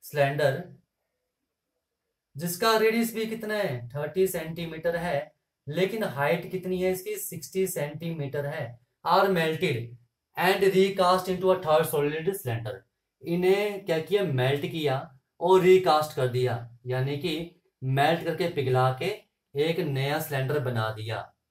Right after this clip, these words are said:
ये एक नया cylinder बना दिया इन्हें पिघला कर।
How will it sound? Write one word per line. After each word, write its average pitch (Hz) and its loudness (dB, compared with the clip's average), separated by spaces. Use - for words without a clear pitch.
ये 147 -2
एक 160 0
नया 139 0
cylinder 127 -4
बना 107 -4
दिया 117 -2
इन्हें 123 -2
पिघला 104 -6
कर। 120 -6